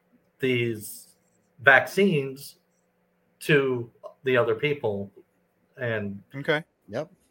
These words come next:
Speaker 1: that's about it.
Speaker 3: I, I mean,
Speaker 2: So
Speaker 3: to
Speaker 2: Ju-
Speaker 3: us, to us, it's seen as, as trickery. But if you look at it from a diplomatic, uh, perspective too,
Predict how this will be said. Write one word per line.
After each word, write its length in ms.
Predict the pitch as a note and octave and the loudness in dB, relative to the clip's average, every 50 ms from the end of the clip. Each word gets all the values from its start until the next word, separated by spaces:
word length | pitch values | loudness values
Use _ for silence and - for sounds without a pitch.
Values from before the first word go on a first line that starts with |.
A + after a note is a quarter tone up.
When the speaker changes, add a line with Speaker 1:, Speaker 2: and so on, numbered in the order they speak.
| _ _ _ _ _ | _ _ _ _ _
Speaker 1:
that's 180 | - B2 C#3+ - | -2 -2 0 2
about 260 | C#3 C3+ C3 A#2+ A#2+ | 4 4 4 6 6
it. 280 | D#3 D3+ A2+ - - _ _ _ - - _ - - _ | 6 6 4 2 -2 _ _ _ -20 -20 _ -20 -4 _
Speaker 3:
I, 220 | C#3+ D3+ B2+ D#3+ | 2 4 4 6
I 20 | D#3+ | 4
mean, 140 | F3 F3 | 6 4
Speaker 2:
So 40 | D#3 | 4
Speaker 3:
to 100 | C3 F3 | 4 4
Speaker 2:
Ju- 100 | E3 E3 | 4 6
Speaker 3:
us, 300 | F#3 G3+ G#3 F3 - - | 6 6 4 4 0 -6
to 140 | - D#3+ D#3+ | -2 2 4
us, 180 | E3 F#3 G3 A3 | 4 4 4 2
it's 140 | A3 F3+ - | -2 -4 -4
seen 480 | - - - G3 G3 G3 G3 F#3+ F#3 - | -6 -6 -4 -2 -2 0 0 -2 -2 -2
as, 560 | - C#3+ C#3+ C3+ C3+ C3 B2 A2+ G2 - - - - | 0 0 2 2 2 2 0 0 -2 -8 -12 -8 -6
as 260 | A2+ A2 G2+ - - | -4 -4 -4 -6 -10
trickery. 560 | - - - D#3 C3 - G#2+ F#2 E2+ D2+ D2 _ _ _ _ _ _ - - | -10 -4 -4 -4 -2 -2 -6 -8 -8 -10 -14 _ _ _ _ _ _ -2 2
But 360 | B2 B2 B2 B2 A#2+ A#2 - | 4 4 6 4 4 2 0
if 200 | C3 A#2+ - D#3 | -4 -6 -2 -2
you 100 | E3 E3+ | 0 2
look 180 | G3+ G#3+ - | 2 2 2
at 120 | F#3 F3 F3 | 2 2 2
it 100 | F3+ E3+ | 0 0
from 160 | - E3+ D#3+ | -2 -2 -2
a 60 | D3 | -2
diplomatic, 640 | C3+ C3+ C3 C3 C3+ A#2 A2+ A2+ B2 C3 C3+ C#3 B2 - _ _ _ _ - | -2 -2 -2 -2 -2 0 2 4 4 4 2 0 -4 -6 _ _ _ _ -6
uh, 160 | G#2+ A2 G2+ | -4 -4 -4
perspective 600 | E2+ - G#2 G2 - - G#2+ A#2+ - - D3 - - | -4 -4 -6 -6 -4 -4 -4 -4 -4 -6 -10 -8 -4
too, 280 | - D#3+ E3+ F3 E3+ | -2 0 0 0 -2